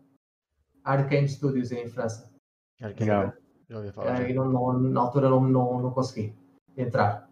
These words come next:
Speaker 2: Uhum.
Speaker 1: Ah, e então tive que
Speaker 2: É,
Speaker 1: sempre,
Speaker 2: a Arcane
Speaker 1: tipo
Speaker 2: é um estúdio outsourcing ou é um estúdio que ela mesma produz os próprios jogos?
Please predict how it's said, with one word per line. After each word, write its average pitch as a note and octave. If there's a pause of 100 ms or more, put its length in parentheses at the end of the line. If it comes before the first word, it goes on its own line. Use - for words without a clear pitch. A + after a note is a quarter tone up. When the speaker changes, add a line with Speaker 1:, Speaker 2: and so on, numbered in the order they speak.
(340)
Speaker 2:
Uhum. A#2
Speaker 1:
Ah, A#2+ (1040)
e C3
então C3+
tive C3+
que D3
Speaker 2:
É, C3+
Speaker 1:
sempre, C3+
Speaker 2:
a B2+
Arcane D3
Speaker 1:
tipo D3
Speaker 2:
é B2+
um B2
estúdio A#2+
outsourcing F3
ou G#3
é F3+
um F3
estúdio C#3
que C3+
ela A#2+
mesma A#2
produz A2+
os G#2+
próprios A2
jogos? G2+